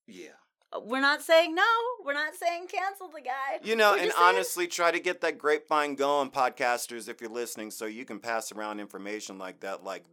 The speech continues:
Speaker 1: this dude, just, just don't
Speaker 2: Yeah.
Speaker 1: fuck with him. He's a little, woo, hoo, hoo. I know crazy.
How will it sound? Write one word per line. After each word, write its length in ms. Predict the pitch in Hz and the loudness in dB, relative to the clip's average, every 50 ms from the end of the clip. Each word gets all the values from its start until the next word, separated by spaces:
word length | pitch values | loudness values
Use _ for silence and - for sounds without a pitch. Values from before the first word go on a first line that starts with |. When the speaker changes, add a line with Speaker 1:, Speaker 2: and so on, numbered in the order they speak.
| 85 85 | _ _
Speaker 1:
this 320 | 85 104 117 135 135 - - | -12 -8 -8 -8 -8 -10 -12
dude, 500 | 98 135 139 143 147 151 151 143 _ _ | -8 -4 -2 -2 0 -2 -2 -6 _ _
just, 240 | - - - _ | -20 -20 -20 _
just 380 | - 101 95 110 131 131 - - - 107 | -12 -10 -6 -4 -4 -4 -4 -6 -4 -2
don't 220 | 113 117 131 147 | -2 0 0 0
Speaker 2:
Yeah. 60 | 156 - - - | -2 -4 -6 -4
Speaker 1:
fuck 280 | 127 131 143 139 - - | 0 0 0 0 0 -6
with 180 | 104 92 87 | -10 -10 -10
him. 100 | 87 87 | -10 -14
He's 160 | 87 87 82 | -14 -16 -14
a 60 | 90 87 | -16 -18
little, 560 | 85 85 92 113 123 131 127 127 131 147 240 | -16 -10 -10 -8 -6 -6 -6 -6 -6 -8 -8
woo, 60 | 339 403 415 427 453 453 466 480 466 480 - | -4 -2 2 4 4 6 6 6 4 2 0
hoo, 200 | 330 392 440 - | 2 4 4 4
hoo. 200 | 320 359 403 381 - - - - - - | 4 2 0 0 -2 -6 -18 -18 -6 6
I 180 | - 269 330 359 | 10 10 10 10
know 200 | 349 302 254 226 | 10 8 8 8
crazy. 540 | 226 - 277 226 262 247 - - - - - | 8 8 6 6 6 6 2 -6 -10 -14 -16